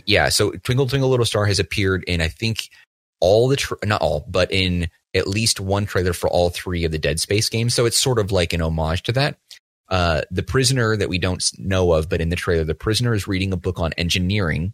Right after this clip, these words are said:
which Isaac was his profession. But it's like, okay, if that's not enough, if you look at the author of the book, it's E. Langford, which is a res-,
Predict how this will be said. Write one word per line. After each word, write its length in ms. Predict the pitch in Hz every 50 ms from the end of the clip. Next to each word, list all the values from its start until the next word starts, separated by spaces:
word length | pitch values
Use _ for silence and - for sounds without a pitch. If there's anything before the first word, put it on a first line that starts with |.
| - _
which 180 | - 85 - - -
Isaac 360 | 80 78 78 - 85 - -
was 160 | 87 82 -
his 100 | - 76
profession. 560 | - - 90 82 - 82 82 - - 71 85 95 - - - _ _
But 100 | - 92
it's 80 | 90 -
like, 140 | 87 82 -
okay, 240 | 90 - - - -
if 100 | - -
that's 200 | 98 90 - -
not 120 | 98 82 85
enough, 320 | 85 98 95 80 - - - - _ -
if 120 | - -
you 80 | 107 101
look 140 | 101 98
at 80 | 107 -
the 140 | - 85 -
author 300 | 82 82 90 95 - 113
of 140 | - 110 117
the 80 | 120 117
book, 300 | 123 131 147 - - - _ _ _ _ _ _
it's 220 | 98 85 - - - _ -
E. 160 | 104 104 107
Langford, 500 | 95 95 92 92 95 - - 65 50 - - -
which 140 | 85 -
is 40 | 92
a 60 | 87
res-, 220 | 90 87 85 -